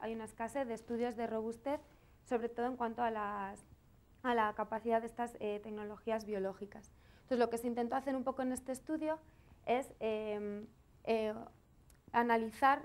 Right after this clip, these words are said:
eh, la, la robustez de, de varias tecnologías. Entonces, una de las razones de que, eh, falten, eh, estudios de robustez es la, mm, la dificultad de la, de un análisis cuantitativo. No existe un método analítico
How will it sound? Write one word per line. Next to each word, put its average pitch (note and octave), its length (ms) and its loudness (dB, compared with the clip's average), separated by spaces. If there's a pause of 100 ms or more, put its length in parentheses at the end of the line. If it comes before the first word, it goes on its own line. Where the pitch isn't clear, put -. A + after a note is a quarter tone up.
(120)
eh, A3 340 0
la, G3 420 0
la A3 160 6
robustez G#3+ 480 -4
de, G#3 380 0
de G#3 100 -2
varias G#3+ 300 0
tecnologías. G3 600 -10 (500)
Entonces, A#3 240 -6
una C#4+ 160 4
de D#4 60 2
las D4 140 2
razones C4+ 680 -2
de G#3+ 160 0
que, A#3 120 -2
eh, G#3+ 440 2 (100)
falten, A#3 640 2
eh, G#3+ 140 2
estudios B3+ 420 0
de B3 80 2
robustez A#3+ 600 0 (640)
es C4+ 220 8
la, A3 280 8
mm, A3 420 0
la A#3+ 180 8
dificultad B3 640 4
de C4 80 2
la, A3+ 140 6
de A3+ 240 0
un B3+ 80 4
análisis C4 480 0
cuantitativo. G3+ 840 -2
No B3 120 0
existe C#4+ 340 -6
un C4 120 2
método B3+ 280 0
analítico C#4 720 -2